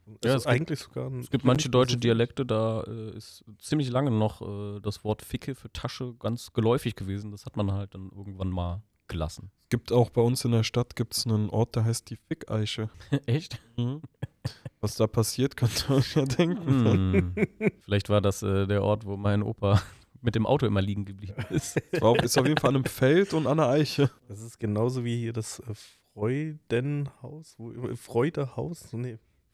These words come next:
Speaker 2: Freundenhaus, wo ich dann immer Freudehaus lese.
Speaker 3: Ach so, äh, am, am Wald hin.
Speaker 2: Ja, ja.
Speaker 3: Ja, ja, ja.
Speaker 1: Ja, es gibt auch noch ganz viele andere Synonyme, die alle was mit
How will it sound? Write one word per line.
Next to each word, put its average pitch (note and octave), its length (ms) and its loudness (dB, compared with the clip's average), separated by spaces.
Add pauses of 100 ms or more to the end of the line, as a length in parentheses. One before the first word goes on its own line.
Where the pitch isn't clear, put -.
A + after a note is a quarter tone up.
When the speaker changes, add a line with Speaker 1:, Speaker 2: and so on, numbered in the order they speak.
Speaker 2:
Freundenhaus, D3+ 840 -6
wo A#2 160 -16
ich - 100 -18
dann - 140 -6 (100)
immer D#3 140 2
Freudehaus C3+ 640 0
lese. C#3+ 280 -4 (280)
Speaker 3:
Ach A2+ 60 -8
so, B2+ 440 0 (580)
äh, G#2+ 60 -6
am, G#2 240 -2
am G#2+ 180 2
Wald C#3 260 6
hin. A2 180 -2
Speaker 2:
Ja, C#3+ 120 8
ja. D3+ 140 8
Speaker 3:
Ja, C3 120 6
ja, A#2 400 2 (240)
ja. A2 80 -4 (180)
Speaker 1:
Ja, G2 80 -6 (200)
es - 120 -8
gibt - 160 0
auch C3+ 60 8
noch A2+ 120 6
ganz B2 160 4
viele B2+ 220 -2
andere C#3 220 0
Synonyme, G2+ 500 0
die G#2 300 -12 (360)
alle C3 460 0 (160)
was - 260 -6
mit A2+ 180 -10